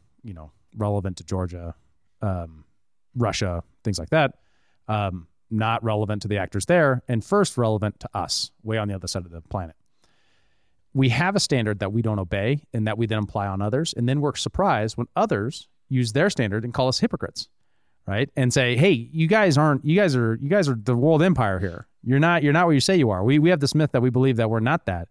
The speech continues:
but then we act like an empire, and then we say, "But we're not. We're just, we're the good guys,"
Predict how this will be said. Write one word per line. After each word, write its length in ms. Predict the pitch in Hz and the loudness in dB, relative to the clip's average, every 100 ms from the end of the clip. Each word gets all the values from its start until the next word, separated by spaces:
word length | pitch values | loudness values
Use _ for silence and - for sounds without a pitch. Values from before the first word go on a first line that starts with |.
| _ _ - | _ _ -2
but 80 | 139 | 2
then 120 | 151 | 4
we 120 | 143 | 4
act 220 | 147 151 | 2 0
like 160 | 139 123 | -2 0
an 80 | 110 | 0
empire, 420 | 104 95 98 127 | -2 -2 -4 -4
and 80 | 120 | 0
then 80 | 127 | 2
we 80 | 131 | 2
say, 100 | 127 | 2
"But 160 | 110 | 0
we're 160 | 110 190 | 0 2
not. 240 | 160 92 | 0 0
We're 140 | 123 143 | -2 -2
just, 180 | 139 131 | -2 0
we're 140 | 156 | 0
the 60 | 143 | 2
good 140 | 208 | 0
guys," 320 | 117 - - | -2 -6 -16